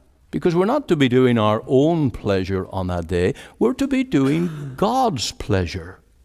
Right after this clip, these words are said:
And if we do God's pleasure, here's the promise.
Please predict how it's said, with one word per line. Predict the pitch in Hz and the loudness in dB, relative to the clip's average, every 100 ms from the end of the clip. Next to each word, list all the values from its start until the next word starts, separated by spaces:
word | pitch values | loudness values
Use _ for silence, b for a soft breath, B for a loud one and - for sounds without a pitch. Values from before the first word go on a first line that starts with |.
| _ _ B B - | _ _ B B 0
And | 175 | 4
if | 185 254 | 4 4
we | 294 269 | 0 0
do | 190 185 | 2 0
God's | 139 175 240 208 | 0 0 0 0
pleasure, | - 127 123 143 185 | -4 -2 0 2 2
here's | 175 262 - | 2 0 -2
the | 277 | -6
promise. | - - 294 240 - - | 0 2 2 0 -2 -8